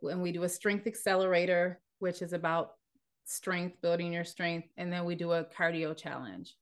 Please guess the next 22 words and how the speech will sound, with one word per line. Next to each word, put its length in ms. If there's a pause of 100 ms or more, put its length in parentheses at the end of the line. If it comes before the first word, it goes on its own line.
(120)
So 560 (420)
those 180
are, 60
like, 200
the 100
big 460 (140)
three 420
areas. 800
And 220 (200)
in, 460 (160)
in 160
the 600 (180)
emotional, 640
spiritual 480
part 220
of 100
that 260 (340)
runs 460 (100)
all 440
the 100
way 180
through 440